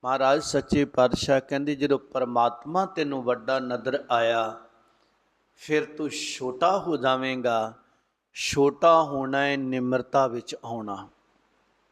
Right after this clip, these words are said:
ਆਪਣੇ ਆਪ ਨੂੰ ਛੋਟਾ ਜਾਣਨਾ, ਆਪਣੇ ਆਪ ਅੰਦਰ ਘਾਟ ਘੱਟ ਸਮਝਣਾ ਆਪਣੇ ਆਪ ਨੂੰ।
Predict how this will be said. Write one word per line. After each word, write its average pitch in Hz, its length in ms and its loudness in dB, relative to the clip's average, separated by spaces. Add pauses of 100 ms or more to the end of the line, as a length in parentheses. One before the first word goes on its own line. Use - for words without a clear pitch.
(120)
ਆਪਣੇ 139 540 2 (140)
ਆਪ 131 240 4
ਨੂੰ 139 200 0
ਛੋਟਾ 156 580 2
ਜਾਣਨਾ, 117 520 -4 (720)
ਆਪਣੇ 143 500 2 (180)
ਆਪ 135 600 6
ਅੰਦਰ 139 340 0 (180)
ਘਾਟ 120 360 2
ਘੱਟ - 460 0
ਸਮਝਣਾ 180 540 2
ਆਪਣੇ 139 360 0
ਆਪ 123 240 -2
ਨੂੰ। 113 180 -12